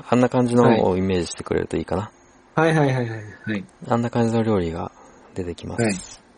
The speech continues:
Speaker 2: はい。はい。
Speaker 1: あとは、普通にニューヨークのソウルフード的なのも出てくるかな。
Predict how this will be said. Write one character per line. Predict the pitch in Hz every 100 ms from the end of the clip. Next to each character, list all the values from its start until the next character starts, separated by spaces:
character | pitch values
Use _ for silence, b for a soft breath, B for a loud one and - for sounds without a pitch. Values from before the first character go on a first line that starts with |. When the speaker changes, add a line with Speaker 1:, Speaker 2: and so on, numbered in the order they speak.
| _ _ - _ _ _
Speaker 2:
は | 120
い。 | 107
は |
い。 | -
Speaker 1:
あ | 185
と | - 110
は、 | 92 -
普 | - -
通 | - 104 101
に | 98 98 - _ _
ニ | 123
ュ | 139
ー |
ヨ | 139
ー | -
ク | 92
の |
ソ | 85 110
ウ | 120
ル |
フ | 117 123
ー | 117
ド | 113 117 _ -
的 | 110 110
な | 104
の | 90 80
も | 80
出 | -
て | -
く | 85
る |
か | -
な。 | -